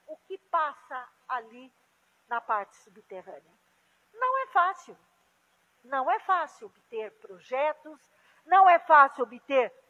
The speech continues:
é, vamos dizer, emendas, verbas, para estarmos fazendo essas devidas adequações. Mas nós podemos procurar. Nós podemos muito bem ir atrás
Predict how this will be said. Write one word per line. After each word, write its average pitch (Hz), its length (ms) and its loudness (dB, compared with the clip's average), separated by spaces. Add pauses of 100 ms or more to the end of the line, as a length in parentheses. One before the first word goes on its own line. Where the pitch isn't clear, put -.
(460)
é, 233 360 -6 (880)
vamos 277 360 -4
dizer, 247 460 -6
emendas, 320 840 0 (760)
verbas, 330 760 4 (280)
para 403 180 10
estarmos 370 540 6
fazendo 311 500 2
essas 320 640 2 (220)
devidas 294 640 -2
adequações. 208 800 -8 (360)
Mas 247 140 -12
nós 262 220 -12
podemos 247 480 -16
procurar. 294 600 -10 (840)
Nós 359 260 4
podemos 359 580 -4
muito 381 500 -2
bem 349 460 -12
ir 359 160 -10
atrás 302 680 -8